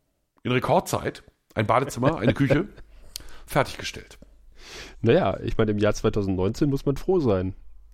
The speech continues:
Speaker 2: überhaupt einen Handwerker zu kriegen.
Speaker 1: Das ist
Speaker 2: <laughs> Also
Speaker 1: richtig.
Speaker 2: insofern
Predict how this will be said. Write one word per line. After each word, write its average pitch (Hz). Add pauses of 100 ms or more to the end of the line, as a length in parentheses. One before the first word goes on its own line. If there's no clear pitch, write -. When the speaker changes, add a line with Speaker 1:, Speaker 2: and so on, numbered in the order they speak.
(580)
Speaker 2:
überhaupt 113
einen 127
Handwerker 139
zu 151
kriegen. 151
Speaker 1:
Das -
ist -
Speaker 2:
<laughs> -
Also 175
Speaker 1:
richtig. 120
Speaker 2:
insofern 180